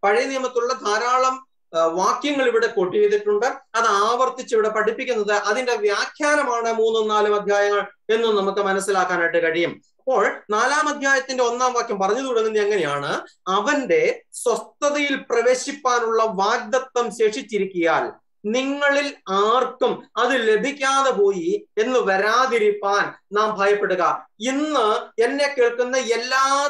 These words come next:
ദൈവമക്കളോടും ദൈവവചനം പറയാൻ എന്നെ പ്രേരിപ്പിക്കുന്ന, എന്നെ പ്രചോദിപ്പിക്കുന്ന കാര്യവും കാരണവും അതുതന്നെയാണ്. നാം അവന്റെ സ്വസ്ഥതയിൽ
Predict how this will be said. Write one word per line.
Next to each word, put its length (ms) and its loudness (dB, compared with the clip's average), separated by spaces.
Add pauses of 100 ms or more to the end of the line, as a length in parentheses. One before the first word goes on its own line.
ദൈവമക്കളോടും 960 2 (180)
ദൈവവചനം 880 0 (100)
പറയാൻ 580 0 (300)
എന്നെ 440 -2
പ്രേരിപ്പിക്കുന്ന, 920 0 (160)
എന്നെ 360 0
പ്രചോദിപ്പിക്കുന്ന 840 -2
കാര്യവും 760 0 (140)
കാരണവും 800 -2
അതുതന്നെയാണ്. 840 0 (240)
നാം 640 0 (400)
അവന്റെ 760 0
സ്വസ്ഥതയിൽ 880 -2